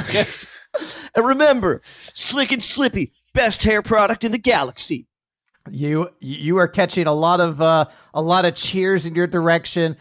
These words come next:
Speaker 3: There's confetti being thrown towards your way. Uh, you are, you are praised as one of the better members, and you get, like, a thumbs up from the, uh, the Minotaur behind the camera. She's like, "Ah, that's gonna be good material for later."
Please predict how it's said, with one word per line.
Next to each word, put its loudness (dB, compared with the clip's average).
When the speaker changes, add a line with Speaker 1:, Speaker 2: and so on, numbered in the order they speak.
Speaker 3:
There's 2
confetti 0
being -4
thrown -4
towards -4
your 0
way. 0
Uh, -2
you -2
are, 4
you -2
are 4
praised -4
as -12
one -8
of -6
the -6
better -4
members, -8
and -10
you -6
get, -4
like, -4
a -4
thumbs -2
up 0
from -4
the, -6
uh, -4
the -4
Minotaur 0
behind 0
the -2
camera. -4
She's -10
like, -6
"Ah, 2
that's -6
gonna -8
be -10
good -4
material 0
for -8
later." -4